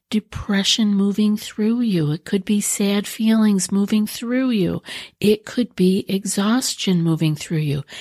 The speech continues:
It's okay. These things don't come and stay forever. Don't have to freeze that frame and say, "This is my life."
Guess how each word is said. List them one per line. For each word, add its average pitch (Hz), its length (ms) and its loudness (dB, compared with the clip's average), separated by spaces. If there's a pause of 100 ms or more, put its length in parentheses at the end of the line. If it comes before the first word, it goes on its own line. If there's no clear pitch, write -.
(260)
It's - 200 -2
okay. 208 800 4
These 160 280 -2
things 226 380 4
don't 202 300 0
come 185 460 2 (420)
and 180 160 4
stay 160 480 0
forever. 156 760 -2 (380)
Don't 170 340 2
have 196 320 0
to 175 100 -4
freeze 196 500 0
that 165 300 0
frame 160 680 0 (480)
and 156 180 2
say, 156 180 2
"This 170 280 0
is 170 180 -2
my 151 180 0
life." 160 520 0